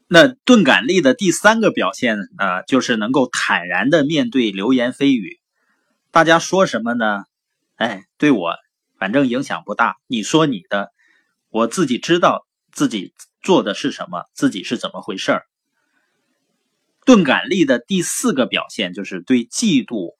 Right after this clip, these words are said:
讽刺自己的人常怀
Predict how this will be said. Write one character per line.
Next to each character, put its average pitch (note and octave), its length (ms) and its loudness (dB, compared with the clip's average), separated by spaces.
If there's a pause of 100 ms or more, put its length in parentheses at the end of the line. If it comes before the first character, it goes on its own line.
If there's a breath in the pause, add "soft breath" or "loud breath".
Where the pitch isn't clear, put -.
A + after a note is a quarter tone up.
(480)
讽 F#2 420 -6
刺 - 380 -4 (680)
自 D3+ 200 0
己 G2 160 -8
的 G2+ 140 -6
人 F#2 320 -8 (120)
常 A#2 400 -2
怀 G#2+ 360 -6